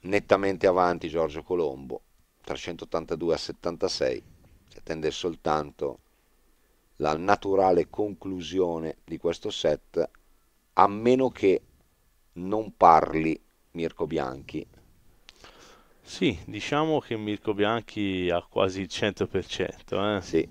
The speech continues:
Speaker 1: Mirko Bianchi potrebbe fermare un Frecciarossa in corsa con un pronostico.
Speaker 2: Come è riuscito a fermare <laughs> ieri.
Speaker 1: Ieri sera sono stati bellissimi fuori di microfono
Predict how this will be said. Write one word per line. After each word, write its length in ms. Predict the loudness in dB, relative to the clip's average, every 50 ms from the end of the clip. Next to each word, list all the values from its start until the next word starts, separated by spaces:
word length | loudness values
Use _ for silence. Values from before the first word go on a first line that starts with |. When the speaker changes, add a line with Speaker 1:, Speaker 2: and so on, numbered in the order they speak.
| -8 -6
Speaker 1:
Mirko 360 | -2 -2 -2 0 0 0 4
Bianchi 420 | 8 10 10 10 10 6 0 -4
potrebbe 500 | -2 0 0 4 6 8 8 8 8 6
fermare 440 | 2 4 2 2 2 2 2 2 2
un 80 | 2 0
Frecciarossa 720 | 0 2 2 2 4 4 4 6 6 6 2 2 -2 -4
in 80 | -4 -4
corsa 520 | 2 8 10 12 12 12 10 6 -2 -4
con 180 | -4 -4 -4 -4
un 100 | -6 -2
pronostico. 720 | 2 4 4 4 4 4 4 2 2 0 -6 -16 -20 -16 -12
Speaker 2:
Come 180 | -6 -4 -4
è 20 | -2
riuscito 340 | -2 -4 -4 -4 -2 0 0
a 40 |
fermare 580 | -2 0 0 -2 0 0 0 0 0 -2 -2 -2
<laughs> 100 | 0 0
ieri. 640 | 2 2 4 4 4 4 2 2 0 -2 -4 -6 -10 -16 _ _ _ _ -20 -20 -20 -20 -20 -20 -20 -20 -20 -20 -8 -2
Speaker 1:
Ieri 180 | 0 0 2
sera 240 | 6 10 10 12 10
sono 180 | 10 8 0 2
stati 280 | 6 6 6 6 6
bellissimi 680 | 2 4 4 4 4 2 -2 -2 -4 -4 -4 -4 -4
fuori 420 | -2 2 4 4 4 4 4 0 -2
di 280 | -4 -4 -2 -2 -2 -2
microfono 1160 | -4 -6 -6 -2 2 4 4 6 4 4 2 0 -4 -2 -2 -2 -2 -4 -4 -6 -8 -12 -14